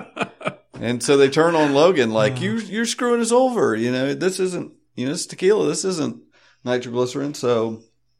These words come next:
Speaker 2: they blame Logan. They're capturing, capture him. They're beating him. And he's like looking at William, "Help me." William, "No, not after that. Not after what you just said to me."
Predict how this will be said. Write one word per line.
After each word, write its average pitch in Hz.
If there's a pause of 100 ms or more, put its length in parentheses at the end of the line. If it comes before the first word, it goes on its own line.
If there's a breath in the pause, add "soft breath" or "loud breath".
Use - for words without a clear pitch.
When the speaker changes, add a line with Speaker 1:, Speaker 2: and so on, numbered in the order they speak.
(380)
Speaker 2:
they 127
blame 135
Logan. 143 (140)
They're 110
capturing, 151 (180)
capture 208
him. 139
They're 127
beating 165
him. 104 (360 soft breath)
And 135
he's 185
like 170
looking 208
at 170
William, 196
"Help 302
me." 131 (320)
William, 107 (100)
"No, 131 (720)
not 147
after 139
that. 104
Not 120
after 120
what 107
you 104
just 95
said 95
to 92
me." 92